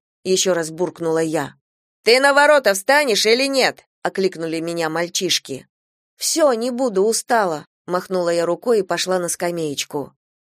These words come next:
"Вот и играй с девчонками! Чуть что, устала", поддел меня кузен, но уговаривать не стал.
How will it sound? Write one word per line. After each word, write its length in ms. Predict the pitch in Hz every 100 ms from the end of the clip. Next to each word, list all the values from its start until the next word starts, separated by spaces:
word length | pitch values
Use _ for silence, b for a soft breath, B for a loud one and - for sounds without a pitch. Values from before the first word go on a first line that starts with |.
| _ -
"Вот 340 | 277 320 302
и 160 | 294 277
играй 280 | 240 254 220
с 60 |
девчонками! 880 | 190 196 - 214 190 180 160 143 - -
Чуть 240 | 285 247
что, 480 | - - 285 269 -
устала", 840 | 185 185 - 208 208 208 180 - - _ _
поддел 400 | - 180 165 180
меня 240 | 160 160 156
кузен, 600 | 156 165 185 226 214 - -
но 180 | 180
уговаривать 640 | 180 175 170 185 175 160 -
не 120 | 175
стал. 440 | - - 160 -